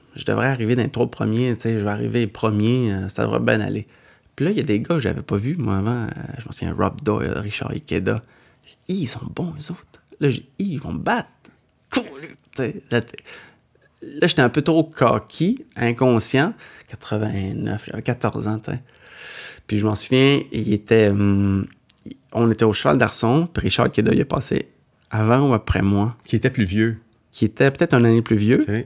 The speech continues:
Speaker 1: on était dans la même catégorie. Puis il a tombé. Puis là, j'ai fait, « Yes ! » Ah ! Là, mon coach me regarde, coup de coude.
Speaker 2: Ça se fait pas. «
Speaker 1: Qu'est-ce que tu fais là, tu sais ? »
Speaker 2: Il y a
Speaker 1: Là,
Speaker 2: quand
Speaker 1: je
Speaker 2: même
Speaker 1: me suis
Speaker 2: une étiquette dans
Speaker 1: Ben
Speaker 2: le
Speaker 1: oui,
Speaker 2: sport,
Speaker 1: ben
Speaker 2: là.
Speaker 1: oui.
Speaker 2: Oui.
Speaker 1: Il m'a-tu entendu ? Je le sais pas. Mais après, je me suis dit, « Non,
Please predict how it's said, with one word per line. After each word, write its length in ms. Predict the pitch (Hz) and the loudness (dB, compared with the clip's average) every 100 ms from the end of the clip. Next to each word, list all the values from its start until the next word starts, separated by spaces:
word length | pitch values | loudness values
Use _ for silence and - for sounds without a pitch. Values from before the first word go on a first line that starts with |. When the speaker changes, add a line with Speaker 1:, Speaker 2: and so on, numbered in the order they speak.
| - | 0
Speaker 1:
on 100 | 110 | 2
était 140 | 107 123 | 4 4
dans 100 | 113 | 4
la 60 | |
même 140 | 110 127 | 4 2
catégorie. 480 | 120 113 110 147 - _ _ _ - - _ _ - - - | 0 0 0 0 -6 _ _ _ -20 -20 _ _ -20 -20 -4
Puis 100 | 117 | -2
il 40 | |
a 20 | |
tombé. 460 | 110 117 113 107 113 - _ _ _ _ _ - | 2 4 4 2 0 -6 _ _ _ _ _ -4
Puis 100 | 113 | 0
là, 60 | |
j'ai 60 | 107 | 0
fait, « 220 | 95 85 - - | -2 -8 -8 -4
Yes ! » 560 | 165 139 - - - _ _ - - | 0 2 2 0 -4 _ _ -4 2
Ah ! 240 | 240 - - _ _ - | 2 2 -8 _ _ -8
Là, 60 | |
mon 120 | 92 - | -8 -6
coach 200 | 127 113 | -6 -4
me 80 | |
regarde, 320 | 92 - 95 - | -6 -6 -8 -10
coup 80 | - | -14
de 60 | - | -14
coude. 240 | - 110 - - | -4 -4 -4 -10
Speaker 2:
Ça 80 | - | -10
se 80 | - | -8
fait 100 | 90 | -10
pas. « 140 | 95 85 | -8 -8
Speaker 1:
Qu'est-ce 320 | - - - | -8 -8 -8
que 80 | - | -10
tu 100 | - | -12
fais 180 | - - | -14 -14
là, 100 | - - | -14 -16
tu 60 | - | -16
sais ? » 120 | 107 - _ - - | -16 -16 _ -20 -2
Speaker 2:
Il 60 | - | 2
y 20 | |
a 40 | |
Speaker 1:
Là, 60 | 143 | 4
Speaker 2:
quand 20 | |
Speaker 1:
je 40 | 120 | 6
Speaker 2:
même 120 | 135 | 6
Speaker 1:
me 40 | |
suis 40 | 127 | 8
Speaker 2:
une 60 | 120 | 6
étiquette 360 | - - 143 - - | 2 4 4 4 2
dans 120 | 123 | 4
Speaker 1:
Ben 160 | 123 113 | 6 6
Speaker 2:
le 60 | |
Speaker 1:
oui, 120 | 123 139 | 6 8
Speaker 2:
sport, 100 | 113 | 6
Speaker 1:
ben 60 | |
Speaker 2:
là. 100 | 113 | 6
Speaker 1:
oui. 160 | 127 123 - | 6 4 2
Speaker 2:
Oui. 360 | 113 113 98 - - | 4 4 2 -4 4
Speaker 1:
Il 100 | 113 | 6
m'a-tu 420 | 110 110 - 170 | 6 2 2 4
entendu ? 720 | 156 156 139 139 135 180 233 220 _ - - | 4 4 4 4 2 2 0 -4 _ -12 -4
Je 140 | - | 2
le 60 | 113 | 2
sais 180 | - 95 | 2 -2
pas. 260 | 117 107 _ _ - | -4 -6 _ _ -4
Mais 120 | 104 | 0
après, 400 | 98 95 - 175 | 2 0 0 0
je 80 | 151 | 2
me 40 | |
suis 180 | 104 - | 0 -2
dit, « 60 | |
Non, 80 | 98 | -4